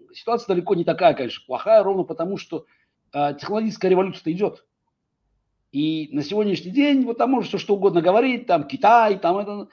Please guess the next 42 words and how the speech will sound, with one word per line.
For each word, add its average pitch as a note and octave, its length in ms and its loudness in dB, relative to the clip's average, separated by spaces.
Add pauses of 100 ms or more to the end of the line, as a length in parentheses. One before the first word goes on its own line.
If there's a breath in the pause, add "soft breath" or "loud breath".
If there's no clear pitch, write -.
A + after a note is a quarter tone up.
(140)
на E3+ 60 -12
самом A3+ 220 -6
деле A#3 360 -6
все - 160 -12
происходит F3 340 -10
в F3+ 40 -12
Америке. C#3 340 -10 (440)
На E3+ 60 -20
самом F3+ 240 -8
деле F#3+ 440 -4
американское, D#3+ 1000 -4 (400 soft breath)
а, C3+ 160 -2
технологическое D#3+ 600 -2
превосходство D3 580 -4
в B2 80 -6
области B2+ 380 -6
вот, A#2+ 220 -8
вот, A#2 220 -14
вот, G#2+ 200 -18
скажем, G2 300 -16
там, G2 180 -16
и-, A#2 260 -12
искусственного A#2+ 440 -12
интеллекта, C3 480 -4
и A#2 80 -10
вообще G#2 200 -16
все, - 160 -10
что C3 140 -12
связано G#2+ 380 -10
с, - 60 -18 (160)
с, - 220 -20
с, - 200 -18 (280 soft breath)
с - 140 -18
вот, A#2+ 160 -6
с, - 160 -18
с, - 340 -14
э, B2 240 -6
вот C#3+ 280 -2
технологиями C#3 920 2
на B2 180 -8
этого A#2+ 240 -6
вы-, C3 140 -8